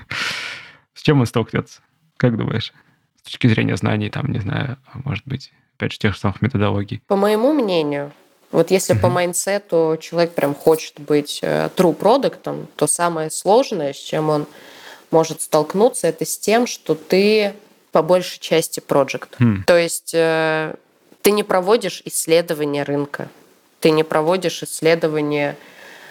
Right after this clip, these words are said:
Speaker 2: аудитории, ты не ищешь эти сегменты. Ты просто берёшь там задачу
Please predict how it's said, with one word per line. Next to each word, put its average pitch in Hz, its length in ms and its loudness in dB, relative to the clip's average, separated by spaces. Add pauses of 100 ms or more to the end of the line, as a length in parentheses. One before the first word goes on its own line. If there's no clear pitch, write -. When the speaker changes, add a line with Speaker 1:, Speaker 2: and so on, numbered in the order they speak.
(140)
Speaker 2:
аудитории, 151 760 2
ты 151 160 -8
не 160 260 0
ищешь - 320 -6
эти 143 180 -2
сегменты. 139 680 -4 (340)
Ты 170 560 2 (140)
просто 202 580 2
берёшь 160 440 0
там 147 500 -8
задачу 180 560 0